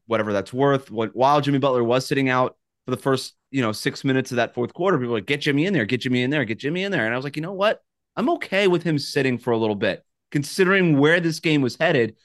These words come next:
and how much work Jimmy Butler had to do every offensive possession, 'cause it was, again, him just hunting out the mismatches,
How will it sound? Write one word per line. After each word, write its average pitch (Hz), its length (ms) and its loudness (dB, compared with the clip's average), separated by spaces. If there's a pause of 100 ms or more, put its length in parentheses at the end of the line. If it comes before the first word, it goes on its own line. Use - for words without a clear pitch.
(180)
and 131 140 -2
how 139 160 0
much 160 180 0
work 135 320 0
Jimmy 143 180 2
Butler 127 280 0
had 123 140 -2
to 117 60 -2
do 147 280 2
every 131 200 2
offensive 117 420 -2
possession, 143 420 -4
'cause 110 100 -10
it 113 80 -8
was, 107 140 -8
again, 135 180 -2
him 117 200 -2
just 104 160 -12
hunting 113 260 -4
out 104 140 -4
the 104 60 -12
mismatches, 131 580 -6